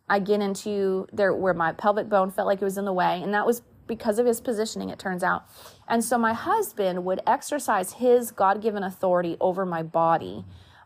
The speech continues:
uh, multiple times throughout the labor. One was to shift the baby so he could come out properly. He just put his hand on my stomach and he commanded the baby to shift so that he could come out without any struggle.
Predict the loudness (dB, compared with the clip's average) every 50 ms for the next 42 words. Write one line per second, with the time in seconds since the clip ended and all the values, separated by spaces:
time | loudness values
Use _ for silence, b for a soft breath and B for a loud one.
0 | B 2 4 4 4 4 2 4 4 4 4 2 -2 -4 -6 -6 -4 -4 -6 -6
1 | -6 -6 -4 -2 0 0 -2 -2 -4 -6 -2 0 0 0 0 0 -2 -4 -4 -6
2 | B B B B B B B 2 4 6 6 6 4 4 4 4 4 2 0 -6
3 | -10 -10 -8 -2 0 0 0 0 0 0 2 2 2 2 2 -2 -4 -4 -4 -6
4 | -4 -2 -4 -4 -4 -6 -8 -6 -4 -2 0 0 -2 0 0 0 0 0 0 -4
5 | -4 -4 -4 -4 -6 -6 -8 -4 -2 -2 0 -2 -2 -6 -6 -6 -4 -2 0 0
6 | 0 -2 -2 -8 -8 -4 -2 -2 0 -2 -2 -6 -8 b b b b b b -6
7 | -6 -6 -6 -8 -6 -4 -2 -2 -2 -2 -2 -4 -2 -2 -2 -2 -2 -2 -2 -2
8 | -4 -6 -8 -8 -8 -8 -6 -4 -2 -2 -2 -4 -6 -14 -16 -10 -6 -4 -2 -2
9 | -2 -4 -6 -8 -6 -6 -8 -8 -8 -6 -4 -4 -2 -2 -2 -4 -4 -6 -6 -2
10 | -2 -2 -2 -4 -6 -10 -12 -12 -10 -4 0 0 0 0 0 -2 -2 -4